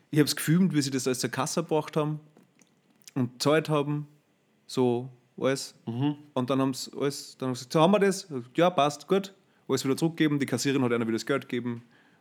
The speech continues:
Speaker 1: und sind gegangen ohne irgendetwas.
Speaker 2: Ah, okay.
Speaker 1: Und man dachte, „Ah,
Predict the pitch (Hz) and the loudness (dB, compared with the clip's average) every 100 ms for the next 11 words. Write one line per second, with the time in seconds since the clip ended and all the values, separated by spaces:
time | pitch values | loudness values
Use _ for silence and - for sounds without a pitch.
0 | _ 117 120 113 113 113 104 117 117 123 | _ -8 -6 -2 0 0 -2 -2 0 0
1 | 113 110 101 95 101 - - _ _ - | 0 -2 -4 -6 -10 -14 -20 _ _ -12
2 | - 98 92 95 90 123 123 131 135 131 | -4 -4 -2 -2 0 2 2 2 0 -4
3 | - - _ _ _ _ - - | -16 -20 _ _ _ _ -8 -6